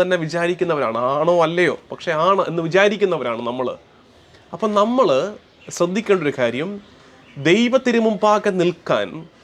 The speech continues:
ദൈവത്തെ വിളിക്കാൻ, കർത്താവിങ്കിലേക്ക് കരങ്ങൾ ഉയർത്താൻ കാണിക്കുന്ന അതേ ശ്രദ്ധ ചുറ്റുമുള്ളവരിലേക്ക് കൂടെ കരുണയോടെ നോക്കാൻ കാണിക്കണം. നോക്കിക്കേ, സിനഗോഗിൽ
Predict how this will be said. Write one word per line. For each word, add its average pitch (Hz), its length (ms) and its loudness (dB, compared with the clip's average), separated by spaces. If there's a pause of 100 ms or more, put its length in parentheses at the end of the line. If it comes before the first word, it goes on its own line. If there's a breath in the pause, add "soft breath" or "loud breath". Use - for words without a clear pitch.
(240)
ദൈവത്തെ 208 440 2 (140)
വിളിക്കാൻ, 143 600 0 (460)
കർത്താവിങ്കിലേക്ക് 202 840 2 (100)
കരങ്ങൾ 180 340 2 (100)
ഉയർത്താൻ 156 560 2 (260)
കാണിക്കുന്ന 175 680 -2 (360)
അതേ 165 240 2 (240)
ശ്രദ്ധ 135 380 -4 (920 loud breath)
ചുറ്റുമുള്ളവരിലേക്ക് 165 1200 -2
കൂടെ 147 280 4 (320)
കരുണയോടെ 165 600 2 (100)
നോക്കാൻ 143 420 0 (160)
കാണിക്കണം. 123 480 -2 (600 loud breath)
നോക്കിക്കേ, 165 320 2 (120)
സിനഗോഗിൽ 202 680 2